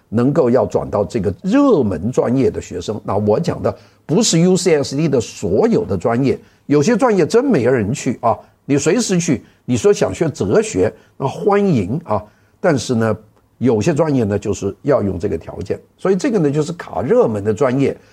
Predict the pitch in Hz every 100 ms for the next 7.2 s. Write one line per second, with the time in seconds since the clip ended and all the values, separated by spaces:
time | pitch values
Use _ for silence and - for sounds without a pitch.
0 | _ _ - 226 165 - 143 120 233 320
1 | - 92 85 113 113 113 120 113 - 95
2 | - _ _ - 294 311 202 - - 98
3 | 113 131 - - 135 151 151 104 - _
4 | _ - 147 123 110 - - 85 90 185
5 | 160 95 165 147 92 117 233 165 - -
6 | 113 127 - 156 90 82 95 - 101 147
7 | 107